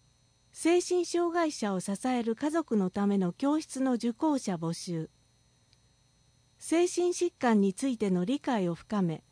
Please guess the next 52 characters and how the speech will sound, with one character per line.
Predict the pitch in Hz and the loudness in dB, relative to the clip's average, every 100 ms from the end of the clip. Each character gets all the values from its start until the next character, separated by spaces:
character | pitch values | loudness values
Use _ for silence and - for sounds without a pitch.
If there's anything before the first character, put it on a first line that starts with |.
| _ _ _ _ | _ _ _ _
家 | 302 302 | 0 0
族 | 294 233 | 0 -2
が | 202 | -4
共 | 202 226 254 | 0 2 2
に | 269 247 | 4 4
学 | 220 240 285 | 4 2 2
び | 294 302 | 0 0
合 | |
う | 262 | -2
た | 277 269 | -2 0
め | 262 | 0
の | 180 - _ - | 0 -4 _ -6
教 | 214 202 | -4 -4
室。 | - - 165 - _ _ _ _ _ _ _ _ _ _ - | -6 -10 -8 -8 _ _ _ _ _ _ _ _ _ _ 2
テ | 330 | 4
ー | 285 | 4
マ | 214 | 2
は、 | 185 185 - _ _ | 0 -4 -8 _ _
家 | 311 | 0
族 | 330 330 247 | 0 0 -2
だ | 208 | -2
か | - 214 | -2 -4
ら | 202 | -4
こ | - | -6
そ | 247 202 185 - | -6 -4 -6 -6
知 | - 220 | -4 -2
り | 247 | -2
た | 240 202 | -2 -2
い | - | -2
う | 185 | -6
つ | - 285 | -2 0
病 | 269 247 | 2 4
の | 226 | 2
こ | 214 196 | 0 -6
と。 | - 165 - _ _ _ _ _ _ _ _ _ _ | -6 -6 -8 _ _ _ _ _ _ _ _ _ _
九 | - 320 | -4 2
月 | 311 - 175 | 2 0 0
七 | 180 202 220 | 2 2 0
日、 | - 185 - _ _ _ _ - | -4 -10 -10 _ _ _ _ -4
十 | 285 302 | 0 2
四 | 302 302 | 2 2
時 | 226 | -2
か | 196 | -2
ら | 170 165 | -2 -2
十 | 226 277 | 0 2
六 | 269 247 240 | 0 -2 -4
時 | 233 | -4
半、 | 214 208 156 - _ _ _ _ _ _ | -4 -6 -6 -10 _ _ _ _ _ _
市 | - 269 - - | -8 -6 -6 -6
保 | 226 | -6
健 | - 269 254 226 | -2 0 2 0
所 | 208 | -2